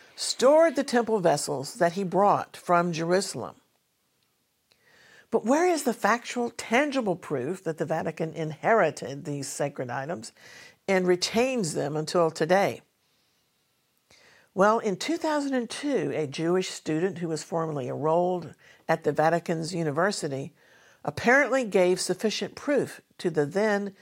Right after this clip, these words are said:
Israeli foreign minister, Shimon Peres,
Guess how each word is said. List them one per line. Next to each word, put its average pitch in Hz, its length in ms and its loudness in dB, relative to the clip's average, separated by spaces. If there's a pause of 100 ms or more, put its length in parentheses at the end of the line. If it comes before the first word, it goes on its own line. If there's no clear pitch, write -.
(200)
Israeli 170 500 0
foreign 202 380 0
minister, 147 460 -8
Shimon 180 480 -6
Peres, 175 640 -2